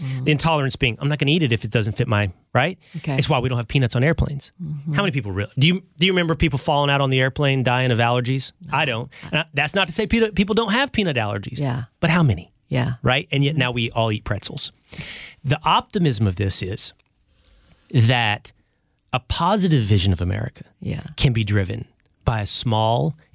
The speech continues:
Speaker 2: intransigent, intolerant minority.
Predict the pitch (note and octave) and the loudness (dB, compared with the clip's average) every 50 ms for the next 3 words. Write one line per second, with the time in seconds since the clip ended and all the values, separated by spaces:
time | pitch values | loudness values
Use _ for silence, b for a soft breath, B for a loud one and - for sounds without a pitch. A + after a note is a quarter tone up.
0 | b - C#3 C#3+ C3+ - - B2+ G#2+ G2+ G2+ F#2 G#2 F#2+ G#2+ G#2+ G#2+ - - b | b -2 -2 -2 -2 -2 0 0 0 0 0 0 0 2 2 2 2 0 -4 b
1 | b b _ - B2 A#2 A2 - - - A2+ F#2+ F#2+ F#2+ F#2+ F#2+ - - - - | b b _ -2 -2 0 0 0 0 0 2 2 2 2 0 0 -2 -4 -10 -8
2 | _ - A2+ A2 A2+ A2+ A#2 A2 G2+ F2+ - - - - | _ 0 2 4 4 4 2 2 0 0 -4 -6 -10 -14